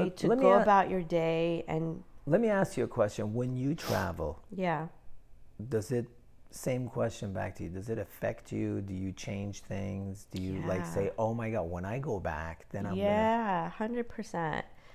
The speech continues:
Speaker 2: Um, I think it brings, first of all, I did, you know, two weeks with my kids, which was fantastic.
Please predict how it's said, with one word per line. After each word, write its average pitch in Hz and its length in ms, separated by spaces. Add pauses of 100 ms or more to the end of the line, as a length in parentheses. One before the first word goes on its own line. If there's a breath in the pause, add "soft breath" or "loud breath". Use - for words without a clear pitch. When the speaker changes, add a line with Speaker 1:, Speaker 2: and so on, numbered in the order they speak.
(540 loud breath)
Speaker 2:
Um, 185 500 (720)
I 185 60
think 202 360
it 262 300
brings, 196 640
first 202 200
of 196 60
all, 185 140
I 170 260 (140)
did, 180 320 (160)
you 175 100
know, 165 200
two - 180
weeks 190 220
with 185 80
my 170 160
kids, 170 380
which - 140
was 165 120
fantastic. 180 920